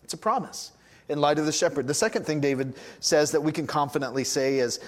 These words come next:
"I will dwell in the flock or the family or the house or the presence of my God forever." If you're writing in the chat, you might say, "I will dwell with God forever." Sometimes we just need to hear ourselves say those things, like,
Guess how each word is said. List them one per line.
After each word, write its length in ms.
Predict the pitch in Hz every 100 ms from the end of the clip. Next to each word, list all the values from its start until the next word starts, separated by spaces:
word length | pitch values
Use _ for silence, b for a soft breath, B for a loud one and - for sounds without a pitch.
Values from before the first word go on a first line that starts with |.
| B 143
"I 140 | 156
will 140 | 151
dwell 540 | 123 127 139 143 165 175
in 140 | 180
the 140 | 156 139
flock 720 | - 147 139 139 160 - -
or 140 | 151
the 140 | 123 117
family 640 | - 147 139 147 151 160
or 160 | 135 131
the 80 | 135
house 600 | - - 139 156 151 -
or 140 | 139
the 100 | 120
presence 540 | - 131 131 151 135
of 100 | 139
my 160 | 123 113
God 320 | 113 117 117
forever." 540 | - 120 120 104 98 B B B B
If 160 | 120 131
you're 100 | 127
writing 240 | 127 139
in 60 | 143
the 60 |
chat, 340 | - 202 123 120
you 80 |
might 260 | 135 139 139
say, 260 | 175 131 -
"I 80 | 135
will 160 | 123 120
dwell 560 | - 127 127 131 135
with 260 | 127 127 -
God 400 | 120 113 110 104
forever." 540 | - 110 104 - - - _ b b b b -
Sometimes 340 | 240 359 226
we 100 | 196
just 180 | 180 185
need 100 | 151
to 40 |
hear 560 | 120 - 175 175 170 160
ourselves 580 | 147 - - 151 135 123
say 280 | - 156 139
those 280 | 131 113 -
things, 460 | 120 107 - -
like, 320 | 120 117 107